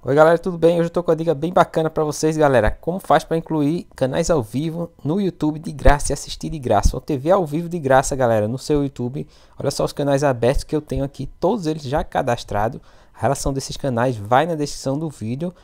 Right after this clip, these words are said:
E olha só como eu fiz isso, galera. É simples, vocês vão criar uma playlist aqui pra vocês acessarem os canais ao vivo. Vocês podem voltar um pouquinho aqui no seu aplicativo do YouTube, ó. E aqui vai ter a opção de playlist. Como é que acessa a playlist? Aqui em biblioteca, ó.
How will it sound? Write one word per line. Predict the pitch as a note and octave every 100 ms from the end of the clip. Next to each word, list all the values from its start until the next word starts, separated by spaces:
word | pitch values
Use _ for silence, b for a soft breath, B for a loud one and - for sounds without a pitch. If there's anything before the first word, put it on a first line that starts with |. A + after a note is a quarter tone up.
| b b C3+
E |
olha | C#3+
só | E3 D3
como | - E3+ C4
eu |
fiz | - G#3 F#3
isso, | E3 -
galera. | B2 G#2+ G#2+
É | F3+
simples, | - E3 - G2+ A#2+
vocês | D#3
vão | E3
criar | F3 D3+
uma | E3
playlist | F3+ G#3 A#3 C#3+ D#3 -
aqui | C3+ - B2 F3 b b _
pra | D3+
vocês | E3+ E3 E3
acessarem | F3 F#3 - C3+
os | D#3+
canais | - D#3 D#3 G#3
ao |
vivo. | G3+ A#2 F2+ F#2+ b b b
Vocês | - B2+
podem | - D3+ D#3+
voltar | D#3 D3+
um | C#3+
pouquinho | C3+ C#3 - B2+
aqui | A#2 A#2+
no | A#2+
seu | - A#2+
aplicativo | - A#2 A2+ A2+ G#2
do | A#2
YouTube, | C#3 F3 B2+ G3+ E3
ó. | F#2+ - b b b b -
E |
aqui | A2 -
vai | C3+ C#3+
ter | B2+
a | C3
opção | C3 - A#2+
de | A#2
playlist. | B2 A2+ G#2+ A#2+ F3 - A3 b b b -
Como | C#3
é | E3+
que |
acessa | F3+ - -
a | C3+
playlist? | B2+ A#2 F3+ -
Aqui | B2+ C#3+
em | C#3+
biblioteca, | E3 G3 A3 F#3+ C3+
ó. | -